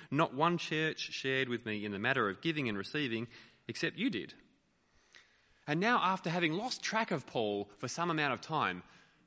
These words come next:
Paul's popped up in a Roman prison and the Philippians pounce. They gather up money, they give it to Epaphroditus.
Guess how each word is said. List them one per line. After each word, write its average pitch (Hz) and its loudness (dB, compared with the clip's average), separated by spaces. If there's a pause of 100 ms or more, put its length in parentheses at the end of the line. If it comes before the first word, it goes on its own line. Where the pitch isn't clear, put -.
Paul's 185 4
popped 180 2
up 131 2
in 123 0
a 123 2
Roman 135 2
prison 110 -2
and 147 4
the 151 2
Philippians 156 -2
pounce. 156 -4 (140)
They 120 2
gather 165 4
up 151 4
money, 170 0 (140)
they 120 -2
give 160 4
it 160 -2
to 143 -2
Epaphroditus. 156 -2